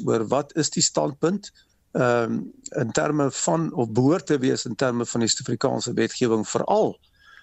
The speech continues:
eh, en wat Suid-Afrika se verpligtinge is.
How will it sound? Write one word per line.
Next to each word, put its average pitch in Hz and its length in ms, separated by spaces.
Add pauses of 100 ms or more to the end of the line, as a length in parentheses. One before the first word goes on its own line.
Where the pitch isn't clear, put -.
(280)
eh, 117 340
en 135 120
wat 131 140
Suid-Afrika 127 560
se 123 140
verpligtinge 117 640
is. - 300